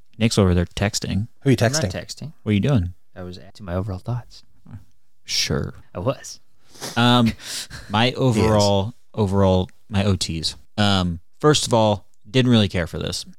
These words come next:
Speaker 1: Not really something I enjoyed too much. Um, I didn't think any of it was bad.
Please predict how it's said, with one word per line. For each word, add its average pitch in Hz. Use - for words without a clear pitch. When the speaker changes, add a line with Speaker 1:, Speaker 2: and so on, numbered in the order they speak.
Speaker 1:
Not 104
really 107
something 95
I 90
enjoyed 90
too 98
much. -
Um, 95
I 104
didn't 123
think 104
any 101
of 95
it 104
was 95
bad. 85